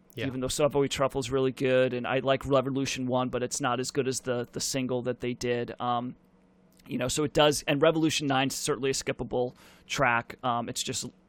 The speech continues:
Speaker 2: Lennon decided to cut a bunch of tape loops together, and actually Harrison had a big part in that too. Yoko made a comment that he was the one that was the really dri-, driving the dri-, driving force behind that,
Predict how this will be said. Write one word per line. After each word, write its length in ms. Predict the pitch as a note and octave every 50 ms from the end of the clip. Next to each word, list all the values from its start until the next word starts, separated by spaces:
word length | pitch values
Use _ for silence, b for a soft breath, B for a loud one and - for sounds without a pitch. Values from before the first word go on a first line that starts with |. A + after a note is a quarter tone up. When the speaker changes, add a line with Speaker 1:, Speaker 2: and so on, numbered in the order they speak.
| - - -
Speaker 2:
Lennon 360 | C#3 C3 C#3 C3+ C3+ C3 C3 A#2
decided 480 | B2+ B2+ - C3 B2 B2 B2 B2 B2 -
to 160 | B2 A#2+ - - _ _ _ _ _ _ _ _ _ _ _ _ _ - -
cut 180 | - D3+ C#3
a 40 | C3
bunch 200 | A#2 C3 B2 -
of 60 | A#2+ -
tape 280 | - B2+ B2+ - - -
loops 180 | B2 - -
together, 480 | - C3 A#2+ B2+ A#2+ A#2+ A#2+ A#2+ A#2 A#2
and 140 | A#2 A#2+ A#2+ B B B B B
actually 360 | B2 D#3+ G3 - - D3+ -
Harrison 400 | - D#3 E3+ E3 D3+ - C#3+ C3+
had 160 | B2 C3+ B2+
a 40 | A#2
big 200 | - B2 A#2+ -
part 180 | - C3 B2 B2
in 60 | B2
that 120 | A#2+ A#2+
too. 120 | - C#3 C3
Yoko 320 | B2+ C3 C#3 C3 - C3 B2
made 180 | B2 B2 A#2+ B2
a 40 | B2
comment 360 | - C3 B2+ B2 B2 A#2+ -
that 160 | B2 A#2+ -
he 140 | - - C3+
was 160 | B2+ C3+ B2+
the 60 | B2 B2
one 120 | A#2+ A#2+
that 60 | A#2+ D2+
was 140 | - B2+
the 100 | - B2+
really 220 | B2+ B2+ A#2+ A#2+ B2
dri-, 220 | - A#2+ B2+ B2 - - -
driving 360 | C#3+ B2+ B2+ C3 B2 A#2+ B2
the 80 | G#2 - - - - -
dri-, 120 | - -
driving 300 | - C#3+ C3 B2 A#2+ B2+ -
force 240 | - B2+ B2 B2 -
behind 360 | - A#2+ A2+ A#2 A#2 A#2 A#2+
that, 260 | B2 A#2 A2 - B